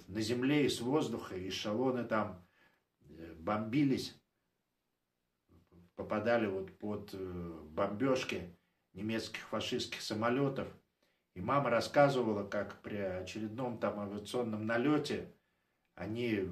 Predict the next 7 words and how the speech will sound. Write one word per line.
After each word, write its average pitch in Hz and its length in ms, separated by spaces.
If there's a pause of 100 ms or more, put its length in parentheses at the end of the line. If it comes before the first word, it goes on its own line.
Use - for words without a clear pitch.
(120)
выскакивали 107 720
из 98 120
вагонов 131 600 (260)
и 92 60
бежали. 110 680 (640)
И 90 80
мама 104 560